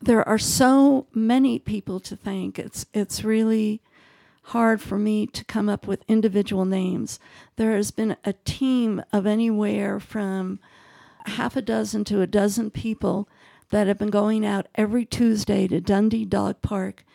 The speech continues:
and sorting the cans and making sure they're not contaminated and pulling out the glass bottles, the plastic bottles that people throw in the aluminum and steel trailers.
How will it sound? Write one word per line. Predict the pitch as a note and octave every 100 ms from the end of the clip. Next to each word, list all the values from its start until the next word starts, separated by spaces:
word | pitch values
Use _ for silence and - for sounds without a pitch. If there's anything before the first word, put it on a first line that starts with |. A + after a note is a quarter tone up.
| - - - _
and | G#3+ G3
sorting | - A3+ A3 G#3+ G#3 G3+ - F#3
the | G3+
cans | - A3 G3+ F#3+ G3 G3
and | - G3+
making | G3+ G3+ G#3+ G#3
sure | - G#3 G3+
they're | G3
not | F#3+ F#3+ - -
contaminated | A3+ - A3 G3+ G3 F#3+ F3+ F#3 F#3+ _ - _ -
and | G3
pulling | - C4 B3 B3 A3+
out | G3+ - -
the | E3+
glass | F3+ F#3 F#3 -
bottles, | - B3 B3+ A#3 A3 G3+
the | -
plastic | - A3 A3+ - -
bottles | F#3 F#3 F3 F#3
that | D#3
people | - G#3+ G3 - _ - _ _ _ -
throw | - G3 G3
in | G3 G3
the | G3
aluminum | F#3+ F#3+ G3 G3+ F#3+
and | F#3+ F#3+
steel | - F#3 F#3
trailers. | - B3+ A#3+ G3+ -